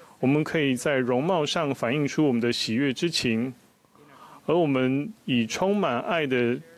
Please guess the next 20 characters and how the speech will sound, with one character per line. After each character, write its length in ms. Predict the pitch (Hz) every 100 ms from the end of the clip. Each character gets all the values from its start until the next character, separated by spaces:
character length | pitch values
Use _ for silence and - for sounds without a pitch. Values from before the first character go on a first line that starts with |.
| - - _ -
话 280 | 214 190 127
语 340 | 107 104 113
和 300 | - 131 123
善 340 | - 202 165 131
举 380 | - 107 101 117 - -
来 140 | 117
分 200 | 123 165
享 280 | 170 127 110
这 100 | 139
种 220 | 135 120
喜 240 | - - 101
悦。 280 | 117 104 131 - - _ _ _ _ _ _ _ - - _ 196
让 220 | 180 170
我 20 |
们 240 | 123 120 123
当 180 | 151 160
个 100 | 151
好 300 | - - 113
邻 260 | 113 117 175
人、 400 | 131 107 135